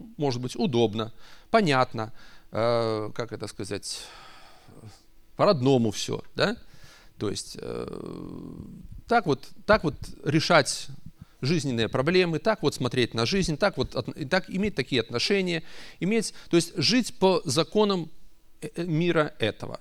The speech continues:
да? Плюс ещё много нас, да? Плюс ещё, э, как это сказать, вон,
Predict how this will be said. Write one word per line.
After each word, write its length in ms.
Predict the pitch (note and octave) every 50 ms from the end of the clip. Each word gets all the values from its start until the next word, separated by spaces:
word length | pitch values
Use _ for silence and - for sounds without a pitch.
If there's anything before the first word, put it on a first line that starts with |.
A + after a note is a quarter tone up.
| - -
да? 240 | - C#3 F#3 G#3+ - - - - - - -
Плюс 220 | - G3 A#3+ - -
ещё 380 | C3+ - - B2 A2+ A2 G#2 -
много 440 | - A#2 D3+ F#3+ G#3+ G#3 G3 E3+ F3
нас, 320 | D#3+ D#3+ D3+ D3 - -
да? 200 | - D3+ G3 A3
Плюс 280 | G3+ - G3 G3+ A3 -
ещё, 480 | C#3 A#2 - - B2+ A#2+ A#2 A2 A2 -
э, 180 | A#2 B2+ C3+
как 220 | B2+ - A#2+ - -
это 140 | G2 G#2
сказать, 420 | G2+ - - G#2+ G2 G#2 G2 - -
вон, 220 | C3+ C#3+ B2 A2